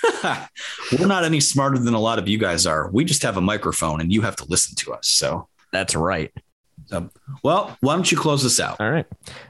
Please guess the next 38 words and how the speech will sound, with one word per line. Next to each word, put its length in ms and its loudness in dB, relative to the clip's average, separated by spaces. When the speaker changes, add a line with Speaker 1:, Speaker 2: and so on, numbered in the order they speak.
Speaker 2:
Absolutely. 640 4
So 240 2
this 240 2
has 280 4
been 260 2
our 240 2
thirteenth 540 0
show. 380 2
As 200 2
Anthony 260 2
mentioned, 380 2
we 100 4
will 240 2
have 140 2
a 40 0
fourteenth 440 0
coming 220 0
up 120 -2
on 140 2
August 480 0
twenty-third. 680 2
But 320 4
if 380 -14
you 100 6
want 140 4
to 40 4
listen 280 4
to 140 4
our 200 0
other 280 4
twelve, 360 4
every 680 2
single 520 4
team 300 4
in 60 2
the 60 2
Big 220 2
Ten, 240 0